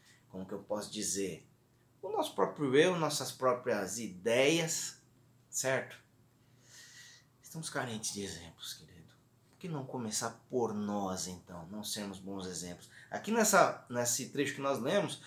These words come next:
Paulo estava falando pra igreja cristã. Sim, você talvez pense, "Ah, Cleverton, eu não sou cristão." O bom exemplo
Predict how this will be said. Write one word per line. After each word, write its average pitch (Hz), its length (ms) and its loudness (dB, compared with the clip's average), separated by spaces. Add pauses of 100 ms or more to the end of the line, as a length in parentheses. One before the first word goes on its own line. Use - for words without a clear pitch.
(360)
Paulo 165 180 12
estava 175 300 6
falando 190 340 4
pra 208 140 2
igreja 160 380 2
cristã. 120 600 -2 (120)
Sim, 151 440 -2 (200)
você 123 200 0
talvez 151 320 8
pense, 135 320 0
"Ah, 285 200 4
Cleverton, 214 420 4
eu 208 60 0
não 240 100 -2
sou - 200 0
cristão." 101 540 -4 (1080)
O 214 100 -12
bom 107 260 -4
exemplo 101 640 -2